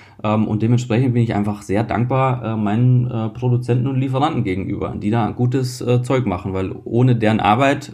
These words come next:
wäre meine Arbeit nichts. So, das ist einfach eine klare Aussage. Ähm, und natürlich dann auch der Schritt nach vorne geschaut wieder, für wen mache ich das Ganze?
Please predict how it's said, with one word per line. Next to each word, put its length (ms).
wäre 260
meine 300
Arbeit 220
nichts. 500
So, 300
das 160
ist 200
einfach 200
eine 140
klare 280
Aussage. 520
Ähm, 480
und 340
natürlich 640
dann 200
auch 340
der 140
Schritt 320
nach 160
vorne 320
geschaut 380
wieder, 220
für 160
wen 120
mache 200
ich 40
das 160
Ganze? 460